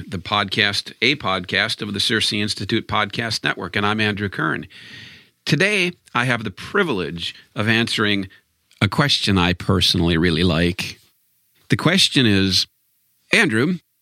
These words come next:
why do you constantly say that the Iliad is the best handbook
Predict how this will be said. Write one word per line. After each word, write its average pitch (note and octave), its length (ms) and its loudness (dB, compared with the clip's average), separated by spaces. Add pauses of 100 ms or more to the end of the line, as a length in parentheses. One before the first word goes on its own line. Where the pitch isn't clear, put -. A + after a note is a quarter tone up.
(340)
why C#3+ 400 4
do D#4+ 120 2
you C4 200 4
constantly E3 680 2
say C3 300 4
that A#2 200 0
the - 220 0
Iliad A#2+ 340 6
is G2 200 0
the G2+ 100 4
best A2 500 0 (100)
handbook G#2+ 880 2